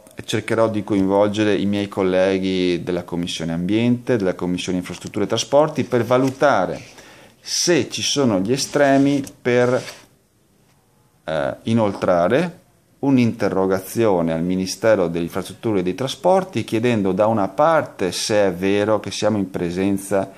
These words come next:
di filtri che vengono venduti, che vengono installati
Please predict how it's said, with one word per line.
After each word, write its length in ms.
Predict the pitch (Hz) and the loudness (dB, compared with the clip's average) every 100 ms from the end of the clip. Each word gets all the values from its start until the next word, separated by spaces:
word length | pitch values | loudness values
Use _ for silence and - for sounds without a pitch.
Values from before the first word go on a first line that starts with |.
| - - - - - | -20 -20 -20 -20 -20
di 340 | - - 107 113 | -16 -6 -2 -2
filtri 920 | - - 160 170 160 165 165 170 - - - - | -2 2 2 2 0 2 4 4 -2 -16 -20 -10
che 120 | 101 | -6
vengono 520 | 95 113 127 107 95 90 | 2 2 4 2 2 2
venduti, 600 | 95 98 127 165 160 135 | 2 2 4 4 2 0
che 120 | 110 | 2
vengono 260 | 110 110 | 2 2
installati 1040 | 101 98 113 107 120 143 165 - 165 165 | -2 0 0 2 2 2 -2 -2 0 0